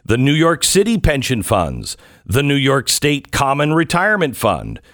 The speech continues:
the Maryland State Retirement and Pension System, and the New York State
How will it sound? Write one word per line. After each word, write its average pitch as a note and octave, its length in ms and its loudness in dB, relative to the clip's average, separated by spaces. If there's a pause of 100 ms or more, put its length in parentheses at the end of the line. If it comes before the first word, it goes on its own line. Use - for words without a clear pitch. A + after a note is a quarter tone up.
(160)
the A#2+ 120 0
Maryland E3+ 460 0
State E3+ 260 0
Retirement E3 600 0
and D3 100 -4
Pension D#3+ 400 0
System, A#2+ 400 -2
and C#3 220 -2
the C3 40 0
New D3 140 2
York D3 300 0
State C#3 420 -4